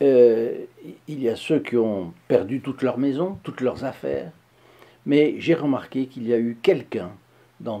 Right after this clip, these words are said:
tout ça, et l'interview est sur Internet, où il dit : « J'ai tout perdu, mais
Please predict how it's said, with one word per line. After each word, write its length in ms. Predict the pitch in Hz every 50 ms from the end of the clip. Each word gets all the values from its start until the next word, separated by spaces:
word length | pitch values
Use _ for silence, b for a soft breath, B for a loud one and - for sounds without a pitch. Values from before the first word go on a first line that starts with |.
| 95 -
tout 140 | - 190 170
ça, 340 | - - 110 87 - - - _ _ _ _ _ _ _ - -
et 80 | 117
l'interview 580 | 107 117 120 - - - 101 95 110 120 107 - - -
est 100 | 202 190
sur 220 | - - 151 123
Internet, 480 | 117 107 - 95 80 78 87 - 104 - _ b b b b b b b b b b b b - -
où 60 | 120
il 140 | 117 120 123
dit : « 140 | 131 131 123
J'ai 120 | 123 117
tout 160 | 117 - 208 175
perdu, 520 | - 147 120 90 92 110 117 127 143 - b b b b b b b _
mais 460 | - 120 143 151 151 156 147 151 147